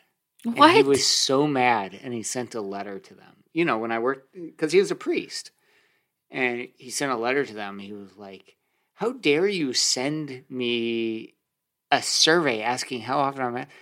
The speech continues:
Speaker 1: and, uh, of course, like, you gotta think, if they're, if they're not a priest, many, many men are using that moisturizer actually to masturbate. I'm
Speaker 2: Oh,
Speaker 1: sure.
Speaker 2: is that what you're
Speaker 1: Oh, abso-,
Speaker 2: thinking?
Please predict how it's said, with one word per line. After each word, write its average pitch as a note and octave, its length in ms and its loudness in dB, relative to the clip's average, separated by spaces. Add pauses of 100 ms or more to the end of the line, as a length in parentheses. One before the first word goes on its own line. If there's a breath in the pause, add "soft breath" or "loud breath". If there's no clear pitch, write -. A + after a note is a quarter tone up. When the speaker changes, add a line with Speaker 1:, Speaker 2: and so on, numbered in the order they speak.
(200 soft breath)
Speaker 1:
and, E3+ 140 -4
uh, D#3 60 -4 (160)
of D3+ 100 -12
course, D#3 500 -6 (1300)
like, A2+ 140 -14
you B2 80 -14
gotta B2 180 -10
think, A#2 420 -12 (960)
if - 160 -6
they're, B2+ 300 0
if - 180 -8
they're A#2+ 160 2
not C#3+ 280 -2
a F3 40 -4
priest, - 840 -4 (1160)
many, D3+ 420 0
many A#2 340 -2
men G#2+ 520 -6
are D3+ 200 4
using B2+ 380 -2
that G#2 180 -4
moisturizer G#2 760 -10
actually G#2+ 500 -8
to - 220 -10
masturbate. - 600 -16 (200)
I'm B2+ 140 -12
Speaker 2:
Oh, A3 140 12
Speaker 1:
sure. G#3+ 80 12
Speaker 2:
is E3+ 220 12
that E3+ 380 12
what B3 220 8
you're B3+ 160 8
Speaker 1:
Oh, A3 40 10
abso-, A#3 80 8
Speaker 2:
thinking? C4+ 680 8